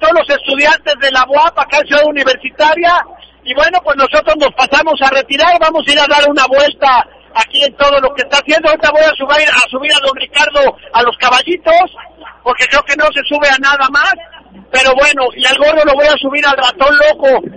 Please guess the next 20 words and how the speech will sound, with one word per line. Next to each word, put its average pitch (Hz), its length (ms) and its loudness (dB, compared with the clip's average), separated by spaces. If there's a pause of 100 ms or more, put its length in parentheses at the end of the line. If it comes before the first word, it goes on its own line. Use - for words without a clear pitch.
(120)
a 226 120 2
ver 285 200 0
si 277 80 -6
vomita. 277 560 0 (560)
¿Eh? 320 720 -4
Eh, 294 100 -2
ya 294 80 0
están 294 240 -2
llegando 285 340 0
acá 285 220 0
los 285 220 0
universitarios 262 880 -2
y 262 40 -8
los 254 140 -2
saludamos 262 560 0
con 247 220 -2
gusto. 233 340 -2
Gracias, 302 480 0
Kevin 311 320 -2
Cheva. 285 420 0